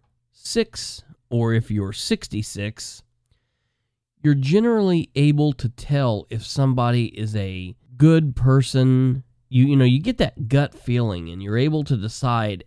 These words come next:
"Okay, this person is really a good person. He's nice, she's nice. She's somebody that I should probably keep my distance from,"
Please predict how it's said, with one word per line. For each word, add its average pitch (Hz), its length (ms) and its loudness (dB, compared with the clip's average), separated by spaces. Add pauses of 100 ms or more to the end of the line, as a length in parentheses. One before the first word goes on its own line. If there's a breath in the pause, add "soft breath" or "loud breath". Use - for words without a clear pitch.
(120)
"Okay, 131 340 -6
this 135 260 0
person 143 640 -2
is 104 380 -8
really 117 840 0
a 104 80 -10
good 107 300 -4
person. 101 400 -8
He's 98 260 -16
nice, 110 440 -4
she's 107 340 -8
nice. 104 680 -6 (560)
She's 104 760 -6
somebody 127 640 0
that 101 160 -6
I 95 100 -6
should - 300 -10
probably 107 960 -2 (280)
keep 120 200 -2
my 90 200 -10
distance 196 520 2
from," 175 640 0